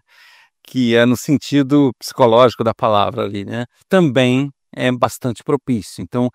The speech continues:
a ansiedade e pessoas mais nervosas, mais preocupadas, também tendem a ter vulnerabilidades, assim como as mulheres e os músicos. Tá, mas aí vem a pergunta, né?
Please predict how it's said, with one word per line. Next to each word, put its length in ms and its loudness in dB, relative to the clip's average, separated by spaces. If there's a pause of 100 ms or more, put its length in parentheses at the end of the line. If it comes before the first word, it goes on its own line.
(220)
a 80 -2
ansiedade 1300 0 (320)
e 140 -6
pessoas 480 -4
mais 200 2
nervosas, 760 -2
mais 200 -4
preocupadas, 640 -2
também 640 2
tendem 420 2
a 60 -2
ter 260 -2
vulnerabilidades, 1200 0 (320)
assim 360 -4
como 180 -4
as 100 -4
mulheres 460 -2
e 60 -6
os 100 -6
músicos. 540 -10 (420)
Tá, 180 4
mas 240 2
aí 160 2
vem 200 0
a 40 -2
pergunta, 560 -2
né? 140 -4